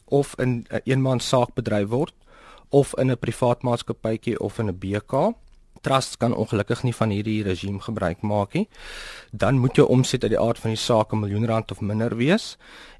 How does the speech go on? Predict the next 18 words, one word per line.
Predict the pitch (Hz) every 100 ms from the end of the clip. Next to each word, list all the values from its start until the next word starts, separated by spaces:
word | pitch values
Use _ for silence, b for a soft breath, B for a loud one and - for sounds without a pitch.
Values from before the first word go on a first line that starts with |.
| -
en | 151 160 156 - -
jy | 120 113
mag | 104 107 -
nie | 143 -
aandele | 135 135 120 110
hou | 90 95 104 101 b b b b
in | - 104
ander | - 139 135
privaat | - 117 - 120 113
maatskappye | - 101 - - - 110 107
en |
goed | 98 110
nie. | 170 196
Daar | 107 -
is | 147
'n | 170 120
lys | 104 110 135 -
van | 131 123 110